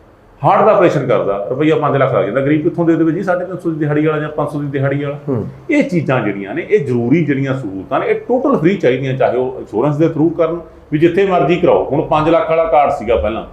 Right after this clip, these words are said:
Speaker 2: ਹੂੰ।
Speaker 1: ਹੁਣ ਕਾਂਗਰਸ ਕਹਿੰਦੀ ਅਸੀਂ ਵੀਹ ਲੱਖ ਦੇਵਾਂਗੇ।
Speaker 2: ਹੂੰ।
Speaker 1: ਇਹ ਤੁਕ ਥੋੜ੍ਹਾ ਬਣਦੀ ਆ, ਤੁਸੀਂ ਸਹੂਲਤਾਂ ਹੀ ਫ੍ਰੀ ਕਰ ਦਿਓ, ਵੀ ਟੋਟਲ ਸਹੂਲਤਾਂ ਜਿਹੜੀਆਂ ਸਰਕਾਰੀ ਹਸਪਤਾਲ ਦੇ ਵਿੱਚ, ਚਾਹੇ ਤੁਸੀਂ ਹਾਰਟ ਦਾ ਕਰਾਓ, ਚਾਹੇ ਤੁਸੀਂ, ਅਹ, ਲੱਤ ਦਾ ਆਪਰੇਸ਼ਨ ਕਰਾਓ, ਟੋਟਲ ਫ੍ਰੀ ਮਿਲੇਗਾ ਸਾਰਾ ਕੁਛ।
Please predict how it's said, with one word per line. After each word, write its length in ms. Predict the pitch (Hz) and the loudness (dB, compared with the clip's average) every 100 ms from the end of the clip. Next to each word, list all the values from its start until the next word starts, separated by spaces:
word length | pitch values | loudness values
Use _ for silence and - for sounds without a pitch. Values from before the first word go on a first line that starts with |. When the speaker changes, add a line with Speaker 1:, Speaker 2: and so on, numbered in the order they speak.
| - | -8
Speaker 2:
ਹੂੰ। 200 | 127 107 110 | -6 -4 -2
Speaker 1:
ਹੁਣ 140 | 151 | -2
ਕਾਂਗਰਸ 380 | 147 151 156 147 | 0 0 0 -2
ਕਹਿੰਦੀ 220 | 160 170 | 2 2
ਅਸੀਂ 140 | 143 127 | 2 0
ਵੀਹ 120 | 143 | -2
ਲੱਖ 180 | 160 143 | -4 -4
ਦੇਵਾਂਗੇ। 300 | 156 165 160 - - - - - | -10 -10 -16 -20 -20 -20 -20 -6
Speaker 2:
ਹੂੰ। 220 | 120 113 120 - | -4 -4 -6 -4
Speaker 1:
ਇਹ 160 | 240 294 | 0 2
ਤੁਕ 260 | 208 139 | 2 2
ਥੋੜ੍ਹਾ 180 | 117 151 | 2 4
ਬਣਦੀ 260 | 180 151 175 | 4 2 2
ਆ, 40 | |
ਤੁਸੀਂ 280 | 185 196 254 | 0 0 0
ਸਹੂਲਤਾਂ 540 | - 151 156 240 262 | 0 2 2 2 2
ਹੀ 80 | 247 | 2
ਫ੍ਰੀ 180 | 196 240 | 2 0
ਕਰ 200 | 220 190 | 0 0
ਦਿਓ, 220 | 175 - - - - - | 0 -4 -12 -20 -12 -2
ਵੀ 80 | 202 | 0
ਟੋਟਲ 380 | 202 240 262 - | 2 2 2 2
ਸਹੂਲਤਾਂ 480 | 160 156 151 160 | 2 2 2 2
ਜਿਹੜੀਆਂ 260 | 151 160 165 | 2 2 2
ਸਰਕਾਰੀ 400 | 151 - 123 127 | 2 0 2 2
ਹਸਪਤਾਲ 280 | 117 123 120 | 2 0 0
ਦੇ 60 | |
ਵਿੱਚ, 140 | 127 127 | 0 0
ਚਾਹੇ 140 | 117 | 0
ਤੁਸੀਂ 240 | 117 113 110 | 0 -4 0
ਹਾਰਟ 220 | 85 - | 2 2
ਦਾ 80 | 117 | -2
ਕਰਾਓ, 340 | 120 127 123 123 | 0 0 0 0
ਚਾਹੇ 200 | 110 110 | 0 0
ਤੁਸੀਂ, 320 | 110 117 113 | -4 -10 -12
ਅਹ, 640 | - - - - 117 113 | -18 -20 -18 -4 0 2
ਲੱਤ 280 | 107 104 107 | 2 2 2
ਦਾ 100 | 117 | 2
ਆਪਰੇਸ਼ਨ 360 | 117 110 110 | 4 2 0
ਕਰਾਓ, 300 | 117 135 147 180 | 0 2 2 2
ਟੋਟਲ 320 | 269 247 196 | 4 4 4
ਫ੍ਰੀ 260 | 151 196 | 4 2
ਮਿਲੇਗਾ 240 | 131 85 - - - - | 2 -2 -6 -16 -20 -6
ਸਾਰਾ 280 | 117 123 113 | 0 2 2
ਕੁਛ। 180 | - | -2